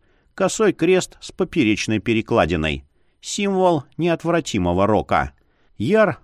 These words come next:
провел по знаку большим пальцем. Нахмурился. Жители стылых равнин не стали бы чертить такое на своем оружии, не их божество. А вот ущербные...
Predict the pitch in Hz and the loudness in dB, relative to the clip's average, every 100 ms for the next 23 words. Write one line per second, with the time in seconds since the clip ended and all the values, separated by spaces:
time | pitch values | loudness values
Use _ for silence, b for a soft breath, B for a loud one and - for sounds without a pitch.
0 | - 95 92 160 170 - 92 110 165 - | -4 -2 2 2 0 0 0 0 -2 0
1 | 151 139 127 - 120 - 98 82 98 73 | 0 0 0 -2 -2 0 0 2 -2 -2
2 | - _ _ _ 78 156 - 185 123 98 | -6 _ _ _ -4 -4 -2 0 2 2
3 | - 104 71 - _ _ _ - 117 220 | 2 0 0 -4 _ _ _ -6 -2 -2
4 | - 143 120 - 196 175 110 127 131 170 | 0 0 0 -2 0 0 0 0 0 0
5 | 196 175 - - 85 - - 185 180 165 | 0 -2 -4 -6 -4 -4 -2 2 2 0
6 | - 117 - 156 - 135 - 131 147 151 | 0 -2 -2 -4 -2 -4 -2 0 0 0
7 | 143 156 156 151 143 160 175 113 101 98 | -2 0 2 2 0 2 4 2 2 0
8 | 82 - _ - 82 165 220 104 85 104 | 0 -6 _ -8 -2 0 0 0 2 2
9 | 147 - - 147 85 67 _ _ _ _ | 0 -2 -2 2 2 -2 _ _ _ _
10 | - 80 90 - 80 - - 113 190 196 | -4 -2 -2 -4 -4 -4 -2 0 0 0
11 | 202 123 73 | 0 0 -2